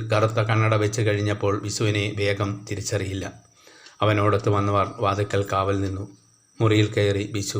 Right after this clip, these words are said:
വാതിലടച്ചു. "ഗുരു, എന്താണിത്?" വികലമായ അവൻ്റെ മുഖം. അവൻ കട്ടിലിനരികിൽ അവളുടെ തലയ്ക്കൽ, അവളുടെ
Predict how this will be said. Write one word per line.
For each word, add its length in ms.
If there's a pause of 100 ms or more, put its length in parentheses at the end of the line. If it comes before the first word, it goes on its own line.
(140)
വാതിലടച്ചു. 600 (560)
"ഗുരു, 260 (240)
എന്താണിത്?" 560 (2000)
വികലമായ 580 (240)
അവൻ്റെ 260
മുഖം. 280 (1120)
അവൻ 240
കട്ടിലിനരികിൽ 720 (120)
അവളുടെ 300
തലയ്ക്കൽ, 400 (600)
അവളുടെ 380